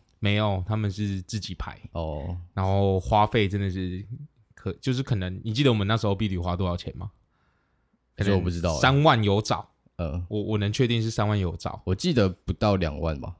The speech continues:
Speaker 2: 应该两万左右，
Speaker 1: 对，
Speaker 2: 两万出头。
Speaker 1: 但我那时候就是，反正我那时候就是准备三万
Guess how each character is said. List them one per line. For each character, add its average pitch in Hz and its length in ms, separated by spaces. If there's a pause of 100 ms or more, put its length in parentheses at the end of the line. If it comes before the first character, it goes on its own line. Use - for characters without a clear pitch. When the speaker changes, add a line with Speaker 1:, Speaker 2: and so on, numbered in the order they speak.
(220)
Speaker 2:
应 98 80
该 107 120
两 85 180
万 90 160
左 65 180
右， 71 240 (120)
Speaker 1:
对， 156 100
Speaker 2:
两 120 40
万 - 0
出 - 0
头。 - 60
Speaker 1:
但 151 180
我 107 80
那 135 120
时 123 80
候 113 80
就 107 100
是， 104 300
反 107 80
正 131 80
我 120 60
那 131 100
时 117 80
候 104 60
就 113 80
是 110 60
准 98 180
备 98 100
三 92 240
万 90 220